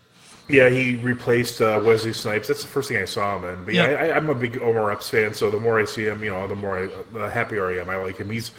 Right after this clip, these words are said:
Speaker 1: his character's, like, a really, like, kinda strong-headed guy. He doesn't really
Speaker 2: Mm-hmm.
Speaker 1: care much for a house's shit, you could tell.
Speaker 2: Oh, yeah.
Speaker 1: But he just wants the prestigious, you know, he wants to be the best doctor ever. He's, like, really a driven character.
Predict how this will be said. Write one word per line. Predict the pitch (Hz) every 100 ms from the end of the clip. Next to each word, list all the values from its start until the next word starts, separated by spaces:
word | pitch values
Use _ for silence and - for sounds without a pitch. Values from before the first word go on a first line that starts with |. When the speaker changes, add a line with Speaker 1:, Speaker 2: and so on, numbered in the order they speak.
| - - -
Speaker 1:
his | 175 -
character's, | 156 135 131
like, | 120
a |
really, | 123 120 120
like, | 104
kinda | - 110
strong-headed | - - 104 107 110 107 107
guy. | 104
He | 107
doesn't | 113 110
really | 107 104
Speaker 2:
Mm-hmm. | 160 143 -
Speaker 1:
care | 123
much | 110 -
for | 117 101
a | 98
house's | 113 104 104
shit, | - - 113
you | 107
could | 113
tell. | 123 117 113 - - -
Speaker 2:
Oh, | 175
yeah. | 160
Speaker 1:
But | 139
he | 127
just | 120 120
wants | 123 113 -
the |
prestigious, | 110 113 - 120 107 104
you | 113
know, | 107
he | 139
wants | 160 160 156
to | 127
be | 120 113
the | 113 117
best | 104 110 -
doctor | 98 98 101 95
ever. | 95 90
He's, | 101 104
like, | 95
really | 110 139 110
a | 101
driven | 98 113 107 98
character. | - 95